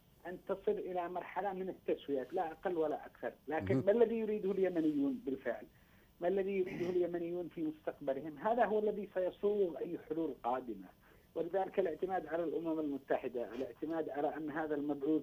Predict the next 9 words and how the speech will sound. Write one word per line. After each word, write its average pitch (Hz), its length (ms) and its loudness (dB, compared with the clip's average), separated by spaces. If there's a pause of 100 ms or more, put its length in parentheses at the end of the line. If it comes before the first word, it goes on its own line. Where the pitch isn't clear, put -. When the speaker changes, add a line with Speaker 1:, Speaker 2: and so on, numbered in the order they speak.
(100)
Speaker 1:
جاء 147 300 4 (720)
من 156 200 -2
السويد 156 600 2
والآخر 147 1300 -4
من، 147 420 -4
آه، 139 360 -6
كذا 156 400 -4
وخلفياته 151 800 -6
معينة، 151 640 -4